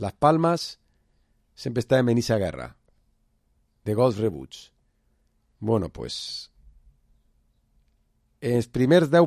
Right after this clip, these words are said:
partits de Lliga, la mitja de gols en contra del Villarreal era de u coma vuit. El segon deu partits de Lliga, la mitja ha baixat ja a u coma tres.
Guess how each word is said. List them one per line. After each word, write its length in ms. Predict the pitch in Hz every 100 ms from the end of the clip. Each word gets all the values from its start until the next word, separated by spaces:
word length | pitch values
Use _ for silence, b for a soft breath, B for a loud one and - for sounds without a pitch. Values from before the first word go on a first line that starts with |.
| 151
partits 320 | 135 156 139
de 80 | 131
Lliga, 300 | 135 175 190 190 _ -
la 80 | 113
mitja 240 | 131 143
de 80 | 143
gols 160 | 131 120
en 100 | 117
contra 220 | 127 120
del 80 | 113
Villarreal 360 | 113 113 123 143
era 160 | 139 135
de 60 | 117
u 60 | 120
coma 220 | - 113 98
vuit. 240 | 90 76 _ _ _ _ _ _ _ _ _ _ - _ _
El 200 | 123 131
segon 460 | - - 123 135 175
deu 220 | 143 165 147
partits 400 | 143 120 139 117
de 120 | 123
Lliga, 300 | 117 160 170 208 - _ _ _ _ -
la 160 | 101
mitja 240 | 123 143 151
ha 80 | 127
baixat 400 | 117 - 139 120
ja 140 | 131
a 20 |
u 80 | 123 120
coma 220 | 117 95
tres. 380 | 90 - - -